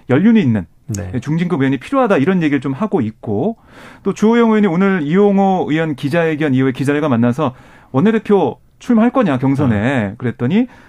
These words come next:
Speaker 1: "좀 상황을 좀 보고 있다. 또 답을 안 드리겠다." 이렇게 또 말을
Speaker 2: 네.
Speaker 1: 아꼈어요.
Speaker 2: 그래요.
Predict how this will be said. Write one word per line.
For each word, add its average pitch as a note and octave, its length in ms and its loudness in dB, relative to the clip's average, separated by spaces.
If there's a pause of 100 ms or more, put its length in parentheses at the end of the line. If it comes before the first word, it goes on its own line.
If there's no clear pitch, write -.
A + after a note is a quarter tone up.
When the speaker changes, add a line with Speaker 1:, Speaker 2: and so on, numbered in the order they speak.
(100)
Speaker 1:
"좀 B2+ 120 -6
상황을 B3 320 2
좀 G#3+ 180 0
보고 D#3+ 220 -2
있다. D3+ 320 -2 (380)
또 B2 100 -6
답을 E3+ 280 0
안 B2 120 0
드리겠다." G#3 300 2
이렇게 A#3+ 340 0
또 F3 180 2
말을 B2 220 0
Speaker 2:
네. B2 120 2
Speaker 1:
아꼈어요. A#2 640 0
Speaker 2:
그래요. G2 220 -6